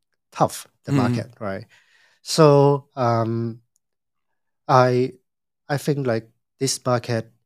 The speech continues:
Speaker 1: uh, Web three, uh, still doing, like, uh, is in the initial, initial space of the, uh, crypto market,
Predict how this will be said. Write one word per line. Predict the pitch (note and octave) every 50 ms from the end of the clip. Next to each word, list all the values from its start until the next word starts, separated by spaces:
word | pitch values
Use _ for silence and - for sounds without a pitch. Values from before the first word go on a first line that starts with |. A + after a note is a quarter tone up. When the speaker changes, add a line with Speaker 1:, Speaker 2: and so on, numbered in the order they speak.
| _ _ -
Speaker 1:
uh, | A2 G2 F#2+
Web | G#2+ C3 B2+
three, | - - - D#3 C#3+ D#3+ F#3 F#3+ _ _ _ _ _
uh, | B2+ A2 G2 F#2+ F#2 F#2 F#2+ G2 - _ _ _ _ _ _
still | - - - - C#3 B2+ B2+ B2+ B2 B2
doing, | A#2+ - B2 A#2+ A#2+ A2+ A#2 A#2+ A#2+ A#2
like, | A#2 A2+ A2 A2 _ _ C3+
uh, | A#2 F#2+ F#2 F#2+ F#2+ - -
is | C#3 A#2+ - - - _ _ _ _ -
in | B2+ A#2
the | B2 B2
initial, | B2 A2 G#2+ A2+ A2+ - - - B2 A2 G#2+ A2 C#3 -
initial | C3+ A#2 A#2+ A#2+ A2+ - - A2+
space | - - - - A2 A#2+ C3 - - - _ _ _ _ _ _ _ -
of | A2 - - -
the, | B2 G#2 G2+ G2+ G2 G2 G2+ G2+ -
uh, | A#2+ G#2+ F#2+ F#2 F#2+
crypto | - - B2+ - A2
market, | G#2 G#2+ F#2+ G2 - - F#2+ -